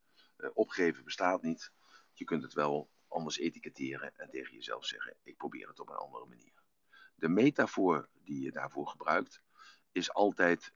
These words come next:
die van jou. En de metafoor in het beeld, het geluid, eh, de, hè, dus de stem of de muziek, het gevoel, de geur en de kleur, is altijd voor jou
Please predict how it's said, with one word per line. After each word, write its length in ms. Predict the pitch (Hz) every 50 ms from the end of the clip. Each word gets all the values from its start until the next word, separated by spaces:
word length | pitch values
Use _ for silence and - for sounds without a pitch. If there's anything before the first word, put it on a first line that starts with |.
| _
die 240 | _ - - 90 85
van 140 | - 87 85
jou. 340 | 87 95 90 80 65 62 - _ _ _ _ _ _ _ _ _ _ _
En 120 | - - 73
de 60 | 76
metafoor 600 | 76 87 95 - - 85 - - 80 80 78 76 -
in 100 | - 73
het 160 | 71 65 62
beeld, 400 | _ 82 90 101 120 117 - - _
het 120 | _ - -
geluid, 560 | - - 71 76 76 76 82 82 - - - _ _ _ _ _ _ _ _
eh, 160 | _ - 65 65 62
de, 140 | 52 - -
hè, 120 | 95 - - - _ _
dus 180 | - - -
de 80 | - -
stem 500 | - - 90 85 85 85 87 87 90 - _
of 180 | _ - - -
de 120 | - 78
muziek, 420 | 69 73 71 65 82 87 82 - - - _ _ _ - - - _ - _
het 100 | _ -
gevoel, 540 | - 92 85 - 101 110 110 113 117 117 _
de 100 | _ -
geur 320 | - - 92 92 90 87 -
en 100 | 73 69
de 80 | 64
kleur, 380 | - - 76 76 78 76 76 - _ _ - - - _ _ _
is 200 | - 80 - -
altijd 580 | - 92 95 87 - 87 80 80 78 _ - _
voor 260 | - - - 62 60 65
jou 320 | 80 80 80 80 76 -